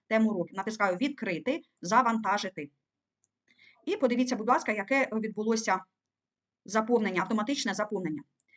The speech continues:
Мені треба залишилося проставити тут домашню роботу тільки. Я проставила наперед, тепер на кожному уроці буду прописувати.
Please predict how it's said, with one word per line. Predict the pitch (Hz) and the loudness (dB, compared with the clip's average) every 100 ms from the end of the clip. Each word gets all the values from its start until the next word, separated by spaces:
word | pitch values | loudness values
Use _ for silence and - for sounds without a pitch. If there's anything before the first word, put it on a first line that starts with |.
| - | -4
Мені | 220 254 | 4 4
треба | 285 294 | 6 4
залишилося | 247 226 247 247 208 220 | 2 2 2 2 0 -2
проставити | 226 220 285 240 - | -2 0 0 0 -2
тут | 240 | -4
домашню | 214 220 214 226 214 | 0 2 4 2 -2
роботу | 202 220 220 | -2 -2 -2
тільки. | 175 170 147 - - _ | -4 -6 -6 -14 -20 _
Я | 226 247 | 4 4
проставила | 240 240 226 233 | 4 0 0 0
наперед, | 247 302 349 | 0 -2 -2
тепер | 226 | -2
на | 226 | 0
кожному | 240 226 233 | 0 0 -2
уроці | 302 302 | -2 -2
буду | 214 220 | -4 -2
прописувати. | 214 208 - 143 - | -4 -4 -8 -10 -20